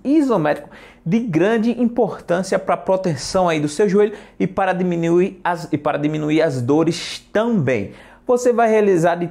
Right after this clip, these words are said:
três a dez repetições. Três séries aí de dez, de três a dez repetições. Vai variar aí com o que você conseguir fazer, tá bom?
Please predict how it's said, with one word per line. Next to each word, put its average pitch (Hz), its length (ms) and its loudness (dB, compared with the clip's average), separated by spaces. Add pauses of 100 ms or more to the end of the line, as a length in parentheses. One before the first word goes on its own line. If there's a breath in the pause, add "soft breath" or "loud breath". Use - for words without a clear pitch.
(120)
três 202 680 0
a 175 280 -4 (140)
dez 160 540 0 (160)
repetições. 214 800 -2
Três 202 260 -2
séries 160 300 -2
aí 160 260 0 (280 loud breath)
de 165 120 0
dez, 147 540 0
de 165 120 -2
três 165 400 0
a 156 80 2
dez 147 300 0
repetições. 160 520 -2 (300 loud breath)
Vai 143 220 0
variar 165 380 0
aí 165 220 -4
com 175 260 -2
o 160 100 -8
que 170 180 -2
você 170 440 0
conseguir 196 540 0
fazer, 202 420 0
tá - 120 -2
bom? 170 380 -2